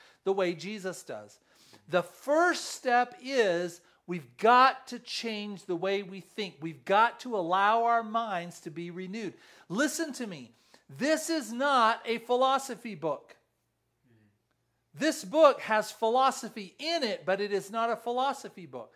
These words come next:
This book is not just a bunch of good ideas. There are good ideas in it, but there is more to this book. The words in this book, when they are put into our minds and hearts,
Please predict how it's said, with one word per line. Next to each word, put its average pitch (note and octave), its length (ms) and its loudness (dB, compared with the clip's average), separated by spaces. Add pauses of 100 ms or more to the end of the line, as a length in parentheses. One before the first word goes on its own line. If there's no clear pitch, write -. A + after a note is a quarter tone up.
(320)
This C#4+ 260 -2
book D#4 320 2
is F#3 200 -6
not B3+ 360 0
just B3+ 320 2
a C4+ 60 -4
bunch A#3 300 0
of F#3+ 160 -10
good A3+ 180 4
ideas. C4 720 -2 (280)
There C#4+ 240 6
are C#4+ 120 8
good B3+ 300 0
ideas C4 560 2
in D4+ 320 -8
it, A#3+ 220 -4
but A#3 160 -6
there C4 180 -2
is G3 160 -4
more D4+ 360 2
to E4 140 -10
this A3 300 -10
book. A3 340 -2 (300)
The G#3 160 6
words C#4 640 2
in D4 540 -6
this C4 340 0
book, G3 540 4
when F#3 180 -6
they B3+ 220 4
are A3 100 2
put D#4 420 -4
into C4+ 340 -6
our G#3 140 2
minds A#3 520 -4
and A#3+ 120 -4
hearts, A3 640 0